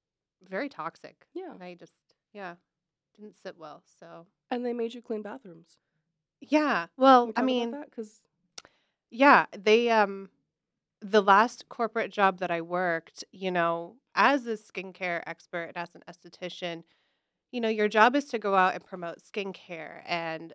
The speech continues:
Speaker 1: w-, you know, take, you touch people's faces, right? And you're cleaning them and you're nourishing them and you're taking care of them.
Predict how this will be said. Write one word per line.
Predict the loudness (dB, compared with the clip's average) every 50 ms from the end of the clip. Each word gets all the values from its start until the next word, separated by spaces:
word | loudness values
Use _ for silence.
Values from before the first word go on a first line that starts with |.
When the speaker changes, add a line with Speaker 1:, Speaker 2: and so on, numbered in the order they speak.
| -20 _ -20
Speaker 1:
w-, | -18 -18 -18 -18 _ _ _ _ _
you | -12 -12 -10
know, | -10 -10 -12 -12
take, | _ -18 -18 -18 _ _ _ _ _ _ _ _
you | -20 -20 -18
touch | -8 -8 -8 -8 -8
people's | -12 -14 -12 -12 -14 -14 -8
faces, | -8 -8 -8 -8 -10 -14 -16 -16 -16 -18 -18
right? | -16 -14 -12 -14 -14
And | -14 -18
you're | -20 _
cleaning | -20 -20 -16 -14 -12 -10
them | -8 -8 -10 -10
and | -12 -14
you're | -14
nourishing | -12 -10 -10 -10 -10 -12 -12 -14 -14
them | -14 -14 -14 -14
and | -16
you're | -16
taking | _ -20 -20 -20 -20 -20
care | -20 -16 -16 -16
of | -14 -14
them. | -16 -16 -16 -20 -20